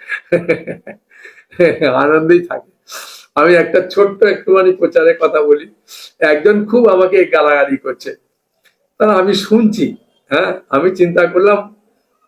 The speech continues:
মা, ভদ্রলোক তো আমাকে মারছে না, কিছু কথা বলছে, ঠিক আছে বলুক।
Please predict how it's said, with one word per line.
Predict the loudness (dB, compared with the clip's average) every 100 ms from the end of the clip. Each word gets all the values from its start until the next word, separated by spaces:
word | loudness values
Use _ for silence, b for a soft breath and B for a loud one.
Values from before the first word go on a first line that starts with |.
| _
মা, | -2 0 0
ভদ্রলোক | 0 -2 2 2 2 2
তো |
আমাকে | 2 4 2
মারছে | 0 -4 0 0
না, | 0 -4 -12 -10
কিছু | -10 -2
কথা | 0 2 2
বলছে, | 4 2 0
ঠিক | -6 -6
আছে | -4 -4
বলুক। | -2 -2 -2